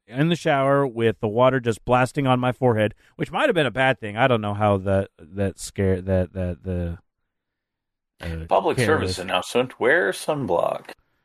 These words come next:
Speaker 1: Yes, all the time. Oh, shit, number thirty is in Tacoma. So this is the list of the hundred and fifty best things to do in Tacoma. This is a great place that we've talked about a lot.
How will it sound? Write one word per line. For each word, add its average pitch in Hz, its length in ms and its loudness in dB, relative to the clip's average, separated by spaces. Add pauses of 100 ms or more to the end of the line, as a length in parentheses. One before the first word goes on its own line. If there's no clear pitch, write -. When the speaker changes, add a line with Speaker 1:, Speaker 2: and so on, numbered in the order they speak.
(140)
Speaker 1:
Yes, 131 440 -2 (140)
all 143 120 4
the 147 80 -8
time. 131 300 0 (380)
Oh, 233 220 4
shit, 254 420 0
number 247 380 2
thirty 262 680 0
is 226 520 2 (140)
in 247 300 0
Tacoma. 202 1040 0 (200)
So 147 120 2
this 180 160 4
is 180 160 -6
the 180 100 2
list 175 260 2
of 196 100 -2
the 156 120 4
hundred 190 360 0
and 156 240 -4 (280)
fifty 196 400 0
best 185 440 0
things 202 280 2
to 190 100 -4
do 180 240 2
in 185 120 0
Tacoma. 170 520 0 (200)
This 170 200 4
is 165 120 -2
a 165 40 0
great 170 420 0
place 180 300 0
that 139 140 -4
we've 160 180 2
talked 165 300 0
about 165 340 0
a 139 80 2
lot. 143 460 2